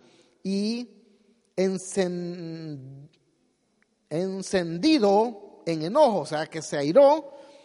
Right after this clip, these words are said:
"se volvió a la casa de su padre".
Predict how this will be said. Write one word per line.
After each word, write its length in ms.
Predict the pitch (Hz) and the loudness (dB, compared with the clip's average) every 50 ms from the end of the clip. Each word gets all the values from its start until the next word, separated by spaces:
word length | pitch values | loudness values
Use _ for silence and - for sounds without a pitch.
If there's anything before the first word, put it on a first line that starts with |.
| - _ _ - | -20 _ _ -20
"se 240 | - - - 214 202 | -8 0 2 4 4
volvió 520 | 185 180 175 160 143 143 180 202 202 202 | 4 4 2 2 2 2 2 4 6 6
a 60 | 196 175 | 6 4
la 180 | 160 147 - | 4 0 -2
casa 500 | - 196 196 180 - - 185 185 185 180 - _ _ _ _ _ _ _ _ _ | -2 -6 -6 -4 -4 -4 -4 -4 -6 -8 -12 _ _ _ _ _ _ _ _ _
de 200 | - 135 185 175 | -2 2 2 4
su 180 | - - 156 - | 4 2 -2 -4
padre". 420 | - 98 80 73 - - - - | -4 -8 -10 -10 -16 -20 -20 -20